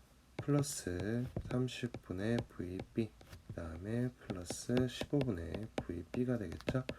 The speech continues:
이게 영이고 계산하면은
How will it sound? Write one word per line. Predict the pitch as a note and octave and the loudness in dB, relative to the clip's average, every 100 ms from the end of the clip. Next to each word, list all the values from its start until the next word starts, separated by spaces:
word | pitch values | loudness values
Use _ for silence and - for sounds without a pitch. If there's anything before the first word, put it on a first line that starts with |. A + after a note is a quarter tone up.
| - - - | -8 -12 -6
이게 | G#2 G2+ G#2 | -2 2 2
영이고 | F#2+ G2+ G2 A#2+ A#2 - - - - F#2 | 2 0 6 6 6 -6 -18 -16 -10 -4
계산하면은 | F#2 F#2 F#2+ F2+ F2+ F2 A#2 C3 C3+ | -2 0 0 -2 -4 0 4 4 4